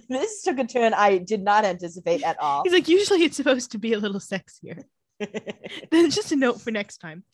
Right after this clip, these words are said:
Speaker 2: Uh, Damon says, "Hey, Stefan." And Stefan says, "What did you do to me?"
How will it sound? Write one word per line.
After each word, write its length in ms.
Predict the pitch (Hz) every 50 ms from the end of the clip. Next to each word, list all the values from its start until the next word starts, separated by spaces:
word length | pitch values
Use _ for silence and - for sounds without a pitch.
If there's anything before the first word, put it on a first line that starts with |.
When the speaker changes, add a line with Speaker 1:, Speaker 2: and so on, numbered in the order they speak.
| - - - - - _
Speaker 2:
Uh, 200 | - 175 175 -
Damon 300 | 196 285 320 339 339 294
says, 160 | - 277 254
"Hey, 300 | - 311 359 349 285 262
Stefan." 440 | - - - 392 370 - - 277 226
And 140 | 160 240 247
Stefan 260 | - 285 262 254 240
says, 180 | - 202 185 - _ -
"What 180 | 226 294 233
did 140 | 262 214 -
you 100 | 220 208
do 220 | 180 190 240 247
to 80 | 220 208
me?" 260 | 180 160 147 165 180